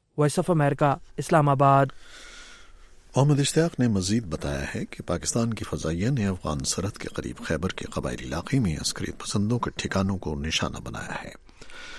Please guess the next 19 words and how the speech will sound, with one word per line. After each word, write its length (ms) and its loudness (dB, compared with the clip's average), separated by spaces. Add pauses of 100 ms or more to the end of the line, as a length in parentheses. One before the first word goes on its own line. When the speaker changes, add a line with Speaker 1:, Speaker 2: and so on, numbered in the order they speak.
(140)
Speaker 2:
فوج 240 6
کے 80 4
ایک 120 4
بیان 200 6
میں 100 2
کہا 260 2
گیا 220 0
ہے 100 -2
کہ 200 0
ان 80 0
فضائی 400 -2
حملوں 260 0
میں 180 -2
کئی 300 0
مشتبہ 400 -4
دہشت 380 -6
گرد 160 -8 (100)
ہلاک 340 -8
ہوئے۔ 120 -8